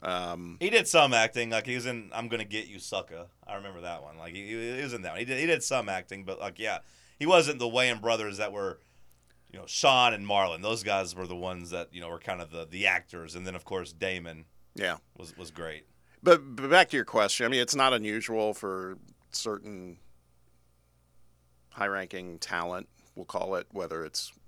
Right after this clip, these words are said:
Speaker 1: behind the scenes or in front of the camera, that would ask, like, if they were getting relocated for a job, saying, "Okay, but you're gonna buy my house currently.
Speaker 2: Yeah.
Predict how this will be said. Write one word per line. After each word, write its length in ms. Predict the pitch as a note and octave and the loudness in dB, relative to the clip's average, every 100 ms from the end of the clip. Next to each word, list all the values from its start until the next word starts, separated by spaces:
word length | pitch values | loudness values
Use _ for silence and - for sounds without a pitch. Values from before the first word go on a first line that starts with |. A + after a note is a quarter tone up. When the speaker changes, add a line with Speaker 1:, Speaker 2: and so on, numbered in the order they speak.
| - _ | -20 _
Speaker 1:
behind 400 | F2 E2+ E2+ E2+ | -10 -6 -6 -6
the 60 | E2+ | -8
scenes 340 | F2 F2+ E2 | -8 -8 -10
or 260 | D#2+ E2 E2+ | -10 -10 -12
in 60 | |
front 220 | - F2+ | -8 -6
of 60 | F2 | -6
the 60 | E2+ | -8
camera, 460 | F2+ F2 F2+ F2 - - - - _ | -6 -4 -4 -8 -10 -20 -20 -20 _
that 120 | G#2 F#2+ | 2 4
would 120 | G2+ | 4
ask, 340 | G2 G2 - | 4 4 2
like, 200 | F#2+ F#2 | 0 -2
if 100 | F#2 | -4
they 160 | G2+ F#2+ | -2 -2
were 220 | F#2 F#2 | -2 -4
getting 680 | F2+ F#2 F2+ F2+ F2+ F2+ G2 | -4 -4 -4 -6 -10 -10 -8
relocated 600 | G2 F#2+ G2 A2 G2 G2 | -8 -4 -2 0 0 0
for 160 | F#2+ F2 | -4 -4
a 40 | |
job, 360 | F#2+ F#2 F#2 E2 | 2 2 2 0
saying, 300 | F2+ E2+ F2+ | -6 -6 -6
"Okay, 200 | G2 E2+ | -6 -6
but 140 | - | -6
you're 80 | G2+ | -6
gonna 120 | F#2 | -6
buy 220 | D#2+ F2+ | -4 -4
my 200 | E2+ E2 | -4 -6
house 560 | E2 E2 - - - - _ | -4 -6 -6 -8 -10 -12 _
currently. 480 | - F#2+ F2+ F2 - | -4 -4 -2 -6 -10
Speaker 2:
Yeah. 40 | - | -8